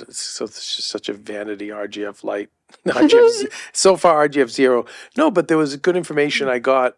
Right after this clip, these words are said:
Speaker 1: about emotional stuff that's tied to it that I would like to share.
Speaker 2: Mm.
Speaker 1: And then Kelsey this weekend, her first foray into what could be a new career venture
Speaker 2: Mm-hmm.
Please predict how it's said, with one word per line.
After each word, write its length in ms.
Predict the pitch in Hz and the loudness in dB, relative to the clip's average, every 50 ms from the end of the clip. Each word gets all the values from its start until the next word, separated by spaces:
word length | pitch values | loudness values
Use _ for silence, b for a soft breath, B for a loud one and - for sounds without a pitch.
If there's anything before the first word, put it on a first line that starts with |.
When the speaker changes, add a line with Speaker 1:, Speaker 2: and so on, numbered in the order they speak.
| _ _ - | _ _ -14
Speaker 1:
about 300 | - 113 117 117 117 - | -6 -4 -4 -4 -4 -4
emotional 640 | 123 127 135 143 135 - 135 117 104 107 113 - _ _ _ _ - | -4 -4 -2 -2 -4 -6 -4 -4 -4 -4 -6 -8 _ _ _ _ -16
stuff 340 | - - - 110 110 - | -14 -6 -4 -4 -4 -2
that's 220 | - 120 107 - - | -4 -8 -8 -8 -10
tied 320 | - - 131 135 131 120 127 | -4 0 0 0 0 0 -2
to 100 | 117 110 | -4 -4
it 100 | 107 - | -4 -6
that 120 | 113 107 | -8 -6
I 80 | 107 110 | -6 -6
would 120 | 110 107 | -6 -4
like 200 | 113 123 143 - - | -4 -4 -4 -4 -8
to 80 | - | -10
share. 320 | - - - 107 104 110 B B B B B B B B | -8 -6 -6 -6 -6 -6 B B B B B B B B
Speaker 2:
Mm. 240 | 190 185 170 156 147 - | 0 0 0 0 -2 -6
Speaker 1:
And 160 | 131 127 123 | -6 -4 -2
then 320 | 120 120 120 117 113 113 b b b b b b b _ _ - | -2 0 -2 -4 -6 -10 b b b b b b b _ _ -12
Kelsey 600 | - - 143 131 139 - - 165 165 160 160 160 | -2 0 0 0 0 -2 -4 -6 -6 -4 -6 -8
this 400 | 151 143 131 139 135 131 - - | -8 -2 2 2 2 2 0 -2
weekend, 580 | 127 135 175 233 233 - - 135 120 120 117 110 | -4 -4 -2 -2 -2 -2 -2 -2 -2 -2 -6 -8
her 200 | - - 127 120 | -6 -4 -4 -4
first 400 | 110 - - - 127 123 117 - | -4 -6 -4 -2 -2 -2 -4 -4
foray 440 | - 131 127 127 123 123 123 123 117 | -4 -2 0 0 0 0 0 -2 -4
into 600 | 131 127 127 117 - - 131 127 123 123 117 117 b b b b b b b b b b _ | -6 -8 -10 -10 -8 -4 -2 -2 -2 -2 -4 -6 b b b b b b b b b b _
what 240 | - 131 120 - - | -4 -4 -4 -4 -4
could 240 | - - 180 190 | -4 -4 -4 -2
be 160 | 185 196 135 127 | -2 -2 -2 -2
a 60 | 120 | 0
new 180 | 123 127 131 | -2 -4 -4
career 760 | 127 - - 131 123 123 135 160 190 202 196 175 139 123 139 - _ _ _ | -4 -6 -6 -6 -4 -2 -2 -2 -2 -2 -2 -4 -4 -6 -10 -16 _ _ _
venture 500 | - 117 117 113 - - 120 127 151 180 - | -6 -4 -4 -6 -6 -4 -4 -4 -2 -2 0
Speaker 2:
Mm-hmm. 420 | 180 170 170 160 156 156 175 | 0 2 2 4 4 4 2